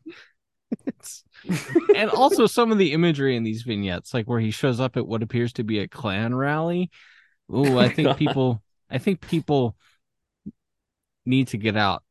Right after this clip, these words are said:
Speaker 1: more <laughs> and, and realize what some of these vignettes look like sometimes.
Speaker 2: Oh. <laughs>
Speaker 1: So he, he shows up at this, uh, at this, uh, like, this outdoor thing with tiki torches, and there's
Speaker 2: Oh.
Speaker 1: like, a guy, sh-,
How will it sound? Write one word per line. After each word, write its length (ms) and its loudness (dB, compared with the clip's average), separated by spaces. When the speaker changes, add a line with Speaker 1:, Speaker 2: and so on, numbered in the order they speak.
Speaker 1:
more 400 -6
<laughs> 220 -12
and, 200 2
and 280 4
realize 440 0
what 140 -10
some 160 -8
of 80 -6
these 200 -10
vignettes 460 -10
look 180 -14
like 180 -8
sometimes. 420 -16
Speaker 2:
Oh. 320 0
<laughs> 60 -16
Speaker 1:
So 180 2
he, 80 4
he 220 2
shows 340 2
up 180 2
at 160 -2
this, 300 -8
uh, 80 -2
at 220 -4
this, 340 -2
uh, 340 -2
like, 460 -4
this 280 0
outdoor 380 4
thing 260 4
with 120 0
tiki 340 -2
torches, 600 -2
and 200 2
there's 320 2
Speaker 2:
Oh. 40 0
Speaker 1:
like, 140 2
a 80 6
guy, 440 8
sh-, 160 -2